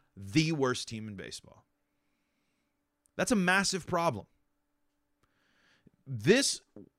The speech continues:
window, this stretch for the Rockies will truly show and demonstrate their, their abilities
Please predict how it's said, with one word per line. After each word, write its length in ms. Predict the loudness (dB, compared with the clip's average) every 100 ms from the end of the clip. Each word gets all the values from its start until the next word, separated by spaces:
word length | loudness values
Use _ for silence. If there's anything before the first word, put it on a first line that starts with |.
| _
window, 520 | -2 -2 -2 -6 -8 -12
this 480 | 2 4 4 0 -4
stretch 760 | -8 -8 0 2 2 -2 -14 -14
for 160 | -4 -2
the 100 | 0
Rockies 520 | -2 -4 -10 -20 -20 _ _ _
will 180 | -2 -2
truly 500 | -2 2 4 4 0
show 400 | 0 2 2 2
and 180 | -2 -2
demonstrate 560 | -2 -2 -6 -6 -6
their, 320 | -4 -4 -4 -8 _ _ _ -14 -8 -8 -8 _ _
their 760 | -16 -14 -14 -14 -4 0 2
abilities 720 | 0 0 2 2 0 -4 -8